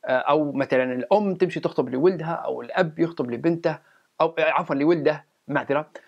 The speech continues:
وهذا يسمى أماتراو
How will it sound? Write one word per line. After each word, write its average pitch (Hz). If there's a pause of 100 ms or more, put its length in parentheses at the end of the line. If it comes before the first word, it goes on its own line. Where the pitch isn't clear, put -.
(160)
وهذا 208
يسمى 170 (340)
أماتراو 160